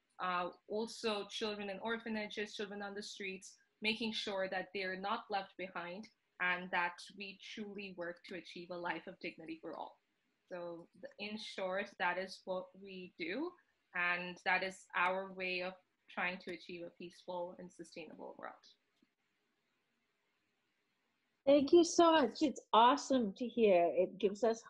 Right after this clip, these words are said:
Speaker 2: hope for the world, for the future. Thank you, thank you, thank you. Thank you so much.
Speaker 1: Thank you.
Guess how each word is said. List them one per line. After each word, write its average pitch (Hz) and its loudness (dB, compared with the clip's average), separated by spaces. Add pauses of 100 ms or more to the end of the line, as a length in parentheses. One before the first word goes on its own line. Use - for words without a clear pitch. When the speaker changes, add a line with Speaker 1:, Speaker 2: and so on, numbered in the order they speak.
Speaker 2:
hope 226 8 (120)
for 208 4
the 185 6
world, 190 8 (100)
for 196 -2
the 190 -6 (100)
future. 202 -4 (580)
Thank 233 6
you, 285 0 (140)
thank 226 6
you, 240 -2 (100)
thank 190 0
you. 175 -2 (180)
Thank 196 -2
you 208 2
so 208 4
much. 180 -6 (480)
Speaker 1:
Thank 226 -14
you. 185 -4